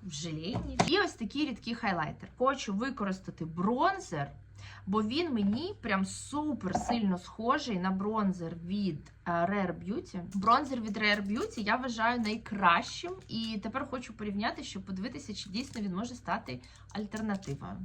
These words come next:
Ось бронзер від, е, L N Pro. Тут така пуховочка.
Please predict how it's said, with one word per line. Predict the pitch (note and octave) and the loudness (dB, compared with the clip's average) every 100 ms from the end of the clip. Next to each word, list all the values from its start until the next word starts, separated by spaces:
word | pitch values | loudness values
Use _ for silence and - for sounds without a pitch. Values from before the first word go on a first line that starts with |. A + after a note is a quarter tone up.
| F#3 | -4
Ось | A#3+ A3+ G#3+ - | 0 0 0 -6
бронзер | G3+ A3 G#3+ F#3+ F#3+ F#3+ F3+ - | -2 2 4 6 6 4 0 0
від, | F#3+ A#3 B3+ B3+ - | 0 0 0 -2 -6
е, | - F3+ | -4 0
L | E3+ E3+ A3+ A3 | 2 4 4 6
N | F#3+ | 4
Pro. | F#3 E3 D#3+ G#3+ - - | 0 -2 -2 -2 -8 -12
Тут | B3+ - | -10 -6
така | G3 F#3+ G3+ F#3+ - - - - - - | -4 4 4 4 0 -16 -20 -20 -20 -8
пуховочка. | D4 F4+ - G3 F#3 G#3 - - C3 | -4 -2 2 2 2 -2 -8 -4 -2